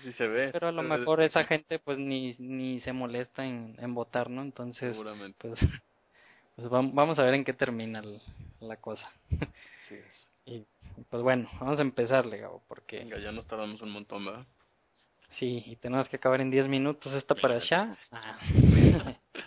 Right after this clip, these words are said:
Speaker 2: Es broma, es broma. Bueno, entonces, esta es la, la parasha de nombre Matot, y comienza en, en el capítulo treinta del libro de Números, versículo dos. Este, la, la porción pasada terminó en el versículo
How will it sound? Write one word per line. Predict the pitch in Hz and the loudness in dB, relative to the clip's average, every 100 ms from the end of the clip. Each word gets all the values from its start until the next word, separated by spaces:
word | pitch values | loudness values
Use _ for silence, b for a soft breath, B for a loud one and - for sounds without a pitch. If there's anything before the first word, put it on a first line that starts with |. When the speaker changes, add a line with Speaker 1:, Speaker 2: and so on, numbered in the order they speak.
| - | -16
Speaker 2:
Es | - 131 | -10 -6
broma, | 113 110 _ | -6 -8 _
es | 113 | _
broma. | 107 113 _ _ B B B _ | -20 -20 _ _ B B B _
Bueno, | 143 135 | -4 -2
entonces, | 135 180 185 202 190 - | 2 4 4 2 0 -4
esta | 156 - 170 | -6 2 2
es | |
la, | 165 160 _ | 4 -2 _
la | 139 135 | -6 -4
parasha | 131 127 - 151 156 147 _ 139 | -2 -2 0 0 0 -6 _ -10
de | 131 | -6
nombre | 135 147 160 156 | -4 0 0 0
Matot, | 143 131 - 175 - _ b b b _ | -4 -8 -2 -2 -2 _ b b b _
y | 151 165 170 | -12 -8 -8
comienza | - 131 135 139 151 143 | -6 -2 -2 -2 -2 -2
en, | 131 123 117 110 | -2 -4 -8 -10
en | 123 | -8
el | 123 | -6
capítulo | 120 - - 156 139 | -6 -6 -4 -2 0
treinta | - 147 156 156 | 2 0 2 2
del | 135 127 127 120 | 2 0 -6 -6
libro | 143 147 | -4 0
de | 156 | 0
Números, | 151 175 185 185 190 - - | 0 -2 0 0 -2 -6 -8
versículo | 139 - 143 151 147 | -8 -6 -4 0 4
dos. | 156 180 - - - | 6 4 0 -14 -16
Este, | 117 - - 117 107 _ _ | -18 -18 -18 -16 -16 _ _
la, | 120 117 113 - | -12 -8 -8 -8
la | 120 117 | -12 -10
porción | 117 - 127 | -10 -6 -2
pasada | 127 127 127 | 0 0 0
terminó | 127 120 120 127 | 0 -2 -2 0
en | 131 | 2
el | 127 | 2
versículo | 143 - 127 139 131 117 | -2 -4 -4 2 4 2